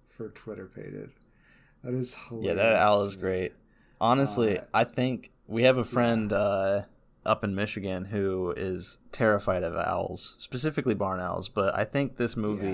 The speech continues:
Speaker 1: Yeah.
Speaker 2: might be deep down what, you know, started that fear of his. 'Cause, I mean, Disney's,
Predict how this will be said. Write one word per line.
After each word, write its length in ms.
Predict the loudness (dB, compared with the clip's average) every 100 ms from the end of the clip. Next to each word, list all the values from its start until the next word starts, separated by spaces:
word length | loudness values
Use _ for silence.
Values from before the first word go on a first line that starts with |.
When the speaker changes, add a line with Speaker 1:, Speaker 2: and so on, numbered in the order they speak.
| -2
Speaker 1:
Yeah. 60 | -6 _ _ _ _ _ -2
Speaker 2:
might 360 | 2 2 0 0
be 200 | 0 0
deep 280 | 0 -4 0
down 280 | 2 2
what, 280 | 2 0 -2 _ -20 -20 _ _
you 100 | -6
know, 120 | -4
started 400 | -4 0 2 2
that 180 | 2 -2
fear 260 | 0 -2 0
of 180 | -4 -4
his. 280 | -4 -4 -6
'Cause, 120 | 0
I 60 |
mean, 180 | 2 2
Disney's, 400 | 4 4 4 0